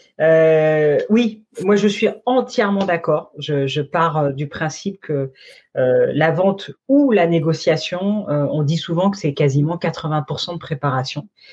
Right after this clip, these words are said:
Et on se dit, « Mais comment je vais préparer une vente ? Comment je vais préparer une négociation ? » Euh, il y a des outils qui existent, des outils de, de préparation à, à vendre, évidemment,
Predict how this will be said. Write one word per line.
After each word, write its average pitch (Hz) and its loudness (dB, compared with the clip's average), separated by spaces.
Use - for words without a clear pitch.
Et 147 4
on 147 6
se 135 2
dit, « 180 4
Mais 156 2
comment 202 4
je 165 0
vais 170 -2
préparer 160 0
une 151 0
vente ? 165 0
Comment 160 0
je 143 -2
vais 139 2
préparer 147 -2
une 143 -2
négociation ? » 135 -4
Euh, 131 0
il 170 -6
y 190 4
a 220 2
des 196 2
outils 160 -8
qui - -6
existent, 143 -4
des 143 0
outils 156 -6
de, 143 2
de 139 -4
préparation 180 -4
à, 139 0
à 131 -2
vendre, 151 0
évidemment, 139 -4